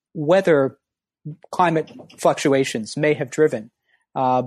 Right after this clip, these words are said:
migration, particularly transatlantic migration over the last several centuries, but also whether that migration was seen as climate driven, whether the idea of a climate refugee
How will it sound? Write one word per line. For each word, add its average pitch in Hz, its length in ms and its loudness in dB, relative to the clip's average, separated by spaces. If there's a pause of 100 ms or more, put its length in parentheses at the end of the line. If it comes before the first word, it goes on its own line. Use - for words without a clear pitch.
(120)
migration, 151 580 0
particularly 156 560 2 (100)
transatlantic 156 560 0
migration 120 500 0
over 110 140 -4
the 120 80 -4
last 123 200 -2
several 123 200 -4
centuries, 131 540 -6 (600)
but 170 380 2 (360)
also 202 540 2 (680)
whether 208 560 2 (160)
that 165 240 0
migration 143 580 -2
was 131 380 -4 (100)
seen 220 480 -2
as 123 140 -6
climate 123 320 -6
driven, - 340 -12 (120)
whether 185 260 2
the 165 160 0
idea 143 720 2
of 131 380 0 (540)
a 147 280 0 (340)
climate 190 320 2
refugee 139 680 -2